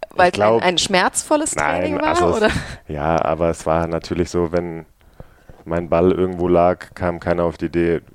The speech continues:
Speaker 2: mir den Ball irgendwie
Speaker 1: Mhm.
Speaker 2: zurückzuwerfen oder irgendwas zu machen. Ähm,
Speaker 1: Also du warst schon erstmal ein paar Tage der Verräter.
Speaker 2: Ich war auf jeden Fall erstmal der Judas, ja.
Speaker 1: Mhm.
Speaker 2: Aber es ging auch sehr schnell. Ich glaube, das Gute war, dass wir das schon,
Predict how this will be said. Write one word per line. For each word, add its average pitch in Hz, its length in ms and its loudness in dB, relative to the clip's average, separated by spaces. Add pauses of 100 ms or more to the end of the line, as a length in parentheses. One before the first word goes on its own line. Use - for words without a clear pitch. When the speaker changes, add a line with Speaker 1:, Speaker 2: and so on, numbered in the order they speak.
(140)
Speaker 2:
mir 78 240 -8
den 78 120 -6
Ball 80 240 2
irgendwie 78 360 -6
Speaker 1:
Mhm. 82 60 -12
Speaker 2:
zurückzuwerfen 85 800 -2
oder 78 320 -4
irgendwas 82 440 -4
zu - 120 -16
machen. 85 400 -6 (260)
Ähm, 143 300 -10 (120)
Speaker 1:
Also 160 180 -8
du - 20 -4
warst 170 180 0
schon 180 140 -4
erstmal 175 300 -4
ein 160 80 -10
paar 170 200 -2
Tage 151 240 -4
der 147 100 -4
Verräter. 131 420 -8 (140)
Speaker 2:
Ich - 240 -6
war 82 220 0
auf 78 80 -6
jeden 85 160 -6
Fall 78 240 -8
erstmal 78 320 -8
der 78 120 -2
Judas, 76 440 -6
ja. 76 240 -10 (160)
Speaker 1:
Mhm. 165 360 -14 (360)
Speaker 2:
Aber 101 540 2 (280)
es - 560 -8 (260)
ging 85 240 -6
auch 78 200 -2
sehr 78 180 -4
schnell. 76 320 -6
Ich 73 60 -10
glaube, 85 360 0
das 85 220 -4
Gute 82 240 -6
war, 82 100 2
dass 82 180 -4
wir 80 60 -4
das 80 200 -6
schon, 80 360 -10